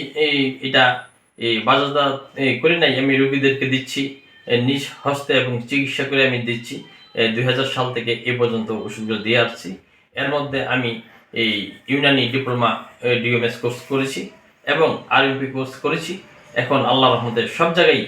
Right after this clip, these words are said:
আমি স্বহস্তে এবং সুচিকিৎসার মাধ্যমে এই হালুয়াগুলা, এ, দিচ্ছি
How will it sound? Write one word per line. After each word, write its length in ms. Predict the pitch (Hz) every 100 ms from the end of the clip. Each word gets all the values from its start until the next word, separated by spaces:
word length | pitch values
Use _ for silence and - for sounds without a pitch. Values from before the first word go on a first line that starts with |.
| - -
আমি 180 | 113
স্বহস্তে 560 | 104 - 160 165 - 156
এবং 260 | 139 127 -
সুচিকিৎসার 540 | 180 180 180 170 151
মাধ্যমে 460 | 139 117 120 107 - - - -
এই 100 | -
হালুয়াগুলা, 680 | - 117 117 110 110 95 - -
এ, 280 | 101 104 98
দিচ্ছি 420 | 117 120 - 185